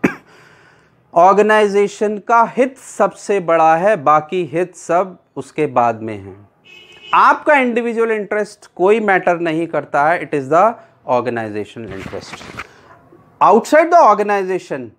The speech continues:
you may have differences with the employees, you may have differences of opinion with others, but once you have entered the organization, you are working for the organization। So, आपको अपने पर्सनल हित के लिए काम नहीं करना है,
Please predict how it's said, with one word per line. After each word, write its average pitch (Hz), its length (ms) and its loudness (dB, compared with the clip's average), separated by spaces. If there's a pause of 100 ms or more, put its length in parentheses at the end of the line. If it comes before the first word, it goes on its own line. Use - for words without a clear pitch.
(200)
you 202 240 -6
may 202 260 2
have 277 320 4
differences 208 580 -2
with 175 160 -6
the 170 120 2
employees, 139 680 -4 (380)
you 196 220 2
may 190 240 2
have 262 280 4
differences 202 580 -4 (180)
of 160 320 -2
opinion 151 460 -4
with 135 140 -2
others, 127 380 0 (320)
but - 360 -2
once 185 380 0
you 170 80 -6
have 139 200 -2
entered 175 360 -4
the 165 80 0
organization, 131 680 -4
you 143 100 -4
are 120 200 -2
working 156 240 -4
for 131 180 -2
the 151 240 0 (380)
organization। 107 680 -4
So, 220 160 2
आपको 220 360 2
अपने 269 320 0
पर्सनल 247 440 -2
हित 208 160 -4
के 220 100 -4
लिए 208 160 -4
काम 185 240 0
नहीं 175 160 -8
करना 160 280 -6
है, 208 160 -6